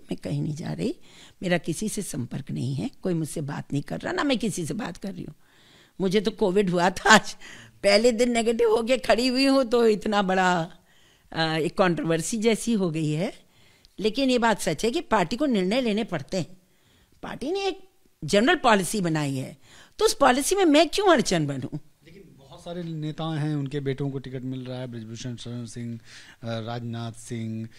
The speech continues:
Speaker 2: आपका राजवीर सिंह, उनके सब पुत्रों को कहीं ना कहीं टिकट मिला ही है।
Speaker 1: इनमें से कुछ तो डिजर्व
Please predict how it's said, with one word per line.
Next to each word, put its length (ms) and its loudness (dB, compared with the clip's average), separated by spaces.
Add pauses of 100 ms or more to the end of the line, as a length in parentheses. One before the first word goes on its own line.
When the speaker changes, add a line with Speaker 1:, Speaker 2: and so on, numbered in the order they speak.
(260)
Speaker 2:
आपका 380 -6
राजवीर 500 -2
सिंह, 440 -4 (260)
उनके 200 -6
सब 120 -8
पुत्रों 340 -8
को 200 -6
कहीं 260 -4
ना 80 -4
कहीं 300 -4
टिकट 340 -6
मिला 180 0
ही 140 2
है। 60 -2
Speaker 1:
इनमें 140 -2
से 120 -8
कुछ 280 0
तो 60 4
डिजर्व 340 4